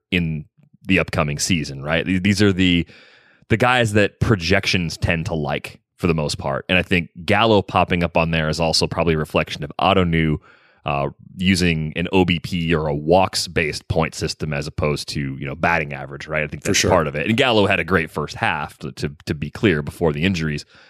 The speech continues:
Speaker 1: hit him last season. Uh, so yeah, that, that's, um, it's kind of an interesting list just because it's,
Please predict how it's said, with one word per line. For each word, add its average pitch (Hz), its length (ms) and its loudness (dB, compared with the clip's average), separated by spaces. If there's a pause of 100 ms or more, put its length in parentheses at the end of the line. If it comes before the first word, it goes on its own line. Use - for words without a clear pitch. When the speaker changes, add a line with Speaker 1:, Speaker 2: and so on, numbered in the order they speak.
(240)
Speaker 1:
hit 92 100 2
him 76 120 -2
last 73 280 -4
season. 92 380 4 (640)
Uh, 80 260 0 (120)
so - 140 0
yeah, 135 240 4
that, 98 200 0
that's, - 300 0
um, 95 500 4
it's - 120 -18
kind 160 120 2
of 170 60 2
an 151 40 4
interesting 147 340 0
list 139 320 2
just - 120 -4
because 104 460 2
it's, 87 240 2